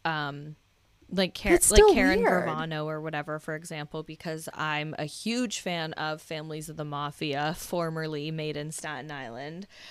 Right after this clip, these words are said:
Speaker 1: And Karen
Speaker 2: Okay.
Speaker 1: Gravano, who's on Mob Wives, is also on that show. And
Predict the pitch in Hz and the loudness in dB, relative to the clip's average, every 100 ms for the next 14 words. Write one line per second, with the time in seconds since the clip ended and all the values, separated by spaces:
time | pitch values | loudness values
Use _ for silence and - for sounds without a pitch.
0 | - - 180 175 170 - 190 165 170 196 | -18 -4 0 0 -2 -8 -4 -4 0 2
1 | 254 247 170 160 170 180 165 160 156 156 | 2 2 0 -2 -4 -6 -4 -4 -4 -6
2 | 156 160 147 147 175 180 151 160 143 147 | -8 -8 -8 -8 -10 -8 -10 -10 -14 -10
3 | 165 156 151 151 - - 147 147 156 - | -10 -10 -10 -10 -8 -8 -6 -4 -4 -4
4 | 151 156 | -6 -6